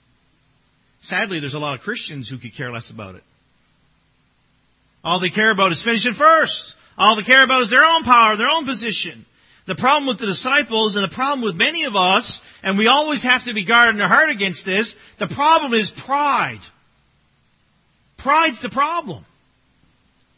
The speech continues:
We do, who likes to be abased? No one likes that. We like to be lifted up. But you know, pride always leads to defeat. Pride fools us to say, "Hey, if, if you act better, you'll, you'll be, you'll be a winner."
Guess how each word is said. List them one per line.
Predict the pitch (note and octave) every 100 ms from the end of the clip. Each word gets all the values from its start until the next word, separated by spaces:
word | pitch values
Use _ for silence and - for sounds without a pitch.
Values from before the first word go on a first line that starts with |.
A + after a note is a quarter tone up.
| _ -
We | B3
do, | C4 - _ _
who | - E4+ E4+
likes | C4+ D4 B3
to | -
be | F#3 A#3 C4
abased? | G#3 D3 A#3+ G#3+ - F#3+
No | C4+ D#4+
one | C4
likes | G3 E3 -
that. | D#3+ A#2 - - _ _ _ _ _ -
We | A3+
like | B3+ D#4
to | C4
be | A#3
lifted | A#3+ D4 A#3+ C4+
up. | C#4+ B3 - -
But | A#3
you | C4
know, | C#4
pride | - A#3+ C#4+ C4+
always | C4 B3 F#3+
leads | A#3 A3 -
to | G3+
defeat. | E3+ A#3+ B3 - - _ _ -
Pride | C4 D#4+ A#3+
fools | D4 E4 D4+
us | G3+
to | G#3+
say, | A#3+ A#3 G3 - -
"Hey, | C#4 D4+ A#3 - -
if, | G#3+ D#3+ - _ -
if | G3
you | A3 C4+
act | C4 D4 -
better, | A#3+ D4+ C#4+
you'll, | A3 B3+ C#4+
you'll | G#3+ D4 C#4+
be, |
you'll | C4 C#4+ E4
be | D#4
a | D4+
winner." | E4 E4+ B3